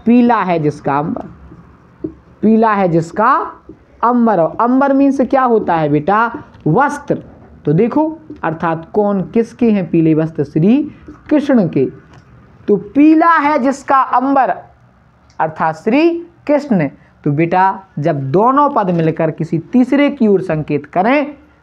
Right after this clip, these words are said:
देखो एक तो पीला है और एक अंबर है, इन दोनों ने मिलकर तीसरे की ओर संकेत किया,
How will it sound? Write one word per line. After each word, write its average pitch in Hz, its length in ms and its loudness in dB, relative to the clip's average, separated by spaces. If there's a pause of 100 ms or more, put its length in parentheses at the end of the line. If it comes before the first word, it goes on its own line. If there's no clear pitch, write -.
देखो 190 200 2
एक 185 280 0
तो 190 80 2
पीला 240 420 2
है 170 220 -2
और 143 120 -2
एक 143 220 -2
अंबर 175 300 -2
है, 160 40 -2
इन 151 140 -2
दोनों 175 260 0
ने 165 100 -2
मिलकर 156 300 -2
तीसरे 190 460 0
की 156 140 -2
ओर 147 100 0
संकेत 139 400 -6
किया, 190 400 0